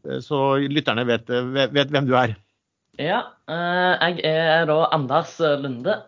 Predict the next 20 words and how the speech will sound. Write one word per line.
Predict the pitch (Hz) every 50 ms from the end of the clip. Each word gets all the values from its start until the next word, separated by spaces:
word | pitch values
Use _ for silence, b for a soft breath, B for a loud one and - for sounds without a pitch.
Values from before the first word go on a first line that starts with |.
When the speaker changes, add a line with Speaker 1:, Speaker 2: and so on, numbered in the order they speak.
| -
Speaker 2:
eh, | 143 147 156 151 156 156 156
kommer | 151 151 160 156 151 120
fra, | - 135 135 139 147 147 151 151 139 135 120 - - - b b b b b b b b b b _ _ -
eh, | 123 123 123 120 123
Rogaland, | 127 156 151 135 139 151 180 208 208 -
atten | - 151 - - - _ - 175 175
år, | 165 160 175 208 220 - - 175 - -
eh, | 127 135 139 143 143 147 147
har | 147 147
vært | 139 139 131 127 123 139 143 147 143 139 131 120 110 107 - _ _ _ _ _ b b b b b _ _ -
interessert | - 160 156 156 156 151 160 170 180 -
i | 156 143
aksje, | 165 165 - - 175
eh, | 175 180 165 - 127 131 131 131 131 131 131 - 123
i | 123 123 131 131
cirka | 131 127 127 - - 139 131 120 110 - -
tre | - - 143 139
år, | 139 147 180 208 202
begynte | 156 156 156 156 - - 151 151
i | 147 139 139 135 131 135